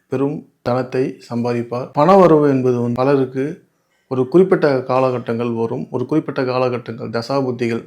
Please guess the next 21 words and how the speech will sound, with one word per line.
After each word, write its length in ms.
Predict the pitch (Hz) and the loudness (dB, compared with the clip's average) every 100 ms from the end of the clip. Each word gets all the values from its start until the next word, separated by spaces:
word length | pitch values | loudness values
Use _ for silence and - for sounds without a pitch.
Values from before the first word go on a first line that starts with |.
| - | -10
சரியில்லாத 420 | 127 127 120 117 113 | -6 -2 -2 -2 -4
காலகட்டத்துல 680 | 117 113 110 113 - 117 156 _ _ _ _ _ _ _ - | -6 -6 -8 -12 -8 -8 -8 _ _ _ _ _ _ _ -8
அந்த 200 | 127 120 - - _ - | -4 -4 -6 -20 _ 0
பண 240 | 156 165 147 | 2 2 2
வரவுல 340 | 127 120 120 | 0 0 -2
வந்து 140 | 117 147 131 | -4 -6 -4
ஏற்ற 180 | 120 123 120 | -4 -2 -4
இறக்கங்கள் 320 | 117 - 127 127 | -6 -12 -18 -18
இருக்கும். 280 | 131 127 175 _ - | -14 -16 -16 _ -6
சிலருக்கு 300 | 139 147 139 139 | -2 -2 -2 -4
வந்து 180 | 147 180 - 120 | 0 -2 -2 -6
நிறைய 420 | 123 156 180 190 190 | 0 2 2 2 0
பணம், 240 | 131 131 - - | -6 -6 -8 -6
பொருளாதார 600 | 131 139 139 131 - - 123 | -2 0 2 0 -4 -10 -6
ரீதியாக 440 | 123 123 120 175 - _ _ _ _ | -4 -4 -4 -10 -14 _ _ _ _
நிறைய 480 | 117 120 156 170 202 - | -6 -2 0 2 2 0
பண 140 | 139 139 | -2 -2
வரவை 280 | 135 123 123 139 _ _ _ _ _ _ _ _ _ _ _ _ _ _ - | -2 -4 -6 -8 _ _ _ _ _ _ _ _ _ _ _ _ _ _ -6
சம்பாதித்திருப்பார்கள். 840 | 135 139 143 139 120 120 117 117 - _ _ _ _ _ _ _ _ _ - | 0 2 4 2 -2 -4 -6 -8 -12 _ _ _ _ _ _ _ _ _ -2
அந்த 140 | 170 185 | 2 4
மாதிரி 180 | 180 | 6